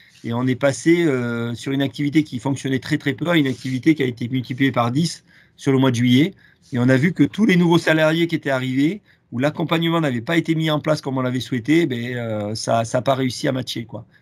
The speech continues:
Voilà. Donc, euh, et ça, c'est pas propre à, à, aux auberges jeunesse. On, on a fait le constat au niveau de l'unat où ça a été compliqué aussi.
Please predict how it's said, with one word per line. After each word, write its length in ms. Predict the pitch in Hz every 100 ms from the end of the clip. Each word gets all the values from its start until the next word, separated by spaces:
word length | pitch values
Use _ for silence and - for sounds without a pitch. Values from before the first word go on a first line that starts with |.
| -
Voilà. 240 | 117 110 - - _ 120
Donc, 240 | 127 147
euh, 180 | 139 131 - -
et 60 |
ça, 160 | 143 196
c'est 140 | 170
pas 140 | - 151
propre 280 | 170 165 127
à, 200 | 127 123
à, 520 | 123 123 120 127 - _ _
aux 220 | 135 127
auberges 240 | 151 151 131
jeunesse. 320 | 147 202 170
On, 60 |
on 260 | 127 127 135
a 80 | 139
fait 120 | 170
le 80 | 156
constat 320 | 151 139 156
au 60 | 147
niveau 200 | 131 131
de 40 |
l'unat 300 | 123 147 196 165
où 40 |
ça 140 | 143
a 20 | 127
été 140 | 127
compliqué 480 | 185 180 175 156 175
aussi. 260 | 156 -